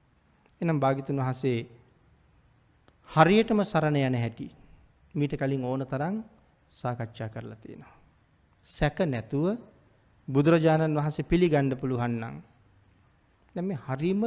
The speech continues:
ගැඹුරුයි කියලා සඳහන් කළානේ තෙරුවන් සරණ යන එක. දැන් මෙතෙක් අපි සාකච්ඡා කරගෙන ආපු මේ කරුණු කල්පනා කරලා බලන්නකෝ අහගෙන හිටියට මෙච්චර වෙලා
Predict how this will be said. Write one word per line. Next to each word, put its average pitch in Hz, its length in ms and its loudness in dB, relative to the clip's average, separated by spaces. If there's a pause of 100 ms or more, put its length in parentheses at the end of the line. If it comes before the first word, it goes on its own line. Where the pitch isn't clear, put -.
ගැඹුරුයි 151 500 0
කියලා 185 240 -6
සඳහන් 165 340 -4
කළානේ 156 420 -2
තෙරුවන් 143 380 -4
සරණ 131 320 -6
යන 131 180 -8
එක. 131 180 -12 (880)
දැන් 165 240 8
මෙතෙක් 143 340 6 (100)
අපි 196 240 -2
සාකච්ඡා 151 680 0
කරගෙන 190 360 -2
ආපු 190 280 0
මේ 202 180 2
කරුණු 175 440 2 (1300)
කල්පනා 165 360 -4
කරලා 156 220 -4
බලන්නකෝ 135 580 0 (520)
අහගෙන 190 460 2
හිටියට 165 540 0
මෙච්චර 131 400 -2
වෙලා 127 400 0